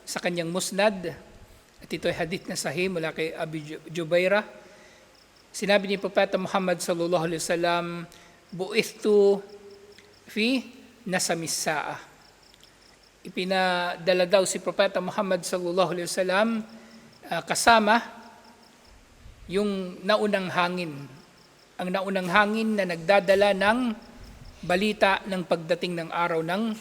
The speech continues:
paghuhukom. Yung naunang hangin na ito, yung nesma na tinutukoy. Kasi halimbawa, kung magpapalit na yung panahon, bawa sa disyerto, pag nagpapalit yung panahon, taglamig magiging tag-init, tag-init magiging taglamig,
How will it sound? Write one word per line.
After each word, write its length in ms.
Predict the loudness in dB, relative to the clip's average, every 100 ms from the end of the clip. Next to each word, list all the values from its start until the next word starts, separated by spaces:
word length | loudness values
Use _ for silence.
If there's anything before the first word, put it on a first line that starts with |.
| -12 -20 -20 -20 -8
paghuhukom. 560 | -6 -4 -6 -6 -8 -8 -12 -20 -20 -20 -20 _
Yung 160 | -4 2
naunang 400 | 4 4 4 6
hangin 400 | 6 6 4 0
na 60 | -2
ito, 180 | -2
yung 240 | -4 -4 -2
nesma 400 | -2 -2 -6 -8 -10
na 160 | -8
tinutukoy. 720 | -6 -8 -8 -8 -8 -10 -12 -14 -20 -20 -20 _ -20 -20 -20 _ -14
Kasi 240 | -4 4
halimbawa, 640 | 4 4 6 6 8 4 0 -14 -20 -20 -20 -10 0
kung 160 | 2
magpapalit 560 | 2 4 6 6 2 0
na 80 | -4 -4
yung 80 |
panahon, 560 | -2 -2 0 -2 -4 -8 -12 -18 -20 -20 -20 -20 -20 -20 -20 -20 -20 -18
bawa 240 | -2 2
sa 160 | 2 0
disyerto, 640 | -4 0 2 0 -4 -6 -8 -14 -20 -10
pag 160 | -6
nagpapalit 560 | -6 -4 -2 0 0 -2
yung 160 | -4
panahon, 480 | -4 -2 0 0 -2 -8 -16 -20 -20 -6
taglamig 480 | -4 0 0 -2 -4
magiging 400 | -4 -4 -6 -6
tag-init, 560 | -4 -4 -4 -6 -6
tag-init 480 | -6 -6 -8 -8 -8
magiging 400 | -8 -8 -10 -8
taglamig, 400 | -8 -6 -8 -8